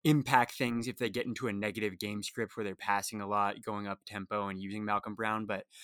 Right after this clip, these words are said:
I don't really see them phasing Darrell Henderson out just because Malcolm Brown's not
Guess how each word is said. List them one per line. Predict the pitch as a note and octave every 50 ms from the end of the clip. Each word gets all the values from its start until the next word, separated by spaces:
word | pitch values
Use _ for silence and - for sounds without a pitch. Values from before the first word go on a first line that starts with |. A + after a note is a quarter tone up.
| - - - - -
I | D3 D3
don't | C#3 A2+ G2+ D3 C#3+ D3+ D3+
really | D3+ D3 C#3+ C3+ C3
see | A#2 - - - B2 A#2+
them | A2 A2+ A2 G#2+ G2+ - - - -
phasing | A2+ G#2+ G#2+ G#2+ G#2 G#2 - G#2 G2+ G2+ G#2 A2+ A2+
Darrell | A2+ A2 A2 G#2+ F#2
Henderson | F#2+ G#2 G2+ G2+ G2+ F#2+ - F#2+ F2+ _ -
out | - G2 F#2+ G2 - -
just | - G#2 F#2+ - -
because | G2+ F#2 - G2+ G2 G2 G2 G#2+ - - _ _ _ _ _ _ _ _ _ _ -
Malcolm | A#2 A2+ A2+ A2+ - - G#2+
Brown's | G2 G#2+ G#2 G#2 G2+ G2
not | G2+ G2 G2 F#2+ F#2 F#2 F2+ -